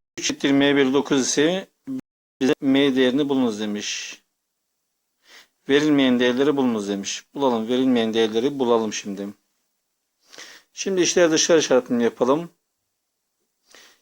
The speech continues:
Yirmi dördü üçe bölersek zaten sekiz yapıyor. Sekiz. O zaman sekiz eşittir M bölü dokuz. O zaman M değerimiz sekiz çarpı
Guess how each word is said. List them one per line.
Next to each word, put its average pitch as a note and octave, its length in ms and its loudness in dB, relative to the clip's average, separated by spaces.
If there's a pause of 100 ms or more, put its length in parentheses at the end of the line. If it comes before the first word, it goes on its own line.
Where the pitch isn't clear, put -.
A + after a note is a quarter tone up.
(140)
Yirmi F#3 220 2
dördü F#3+ 180 6
üçe F3+ 220 4
bölersek D3 340 4
zaten D3+ 300 2
sekiz C#3 340 0
yapıyor. G#2+ 340 -2
Sekiz. - 680 -6 (580)
O B2+ 120 -4
zaman A#2+ 400 -2
sekiz B2+ 460 -6
eşittir C3 600 -6
M A#2 280 -2
bölü G#2 240 -4
dokuz. C3+ 580 -8 (2250)
O E3+ 100 -2
zaman D#3 240 4
M D#3 260 4
değerimiz C3+ 400 2
sekiz C#3+ 420 -2
çarpı A2 580 0